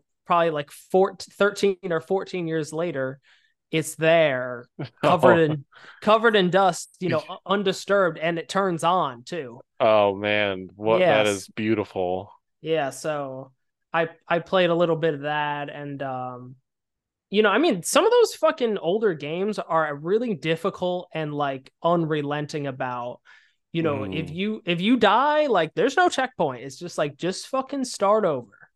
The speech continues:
Speaker 2: Yeah, you gotta get good, bucko. You, <laughs>
Speaker 1: Yeah.
Speaker 2: yeah, uh, a lost
Speaker 1: It
Speaker 2: art in the day of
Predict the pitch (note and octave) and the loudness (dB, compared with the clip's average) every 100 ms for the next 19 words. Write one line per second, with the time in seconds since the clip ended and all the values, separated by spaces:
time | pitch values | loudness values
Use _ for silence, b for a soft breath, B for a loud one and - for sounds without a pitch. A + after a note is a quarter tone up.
0 | _ A2+ A2 F#2+ G2+ G2 - G#2+ A#2+ - | _ -2 -2 0 -2 -4 -4 -2 -2 -6
1 | F#2+ G#2 A#2 G2 F#2 F#2 - G2 G2 A2+ | -4 0 0 -2 -2 -2 0 0 2 0
2 | - G#2+ G2+ G#3+ A#3 G#3 E3 B2+ - - | -4 -10 -4 0 4 2 2 0 0 0
3 | D3+ A2 G#2+ G#2 - _ _ _ _ - | 2 4 2 0 -4 _ _ _ _ -6
4 | - G2+ G#2 A2 - - - A2 G#2 - | -2 2 4 4 2 -6 0 2 2 0
5 | - G#2 F#2+ G#2 G2+ G2+ G2+ G2 G2 | -8 -12 -6 -2 0 2 0 -2 -8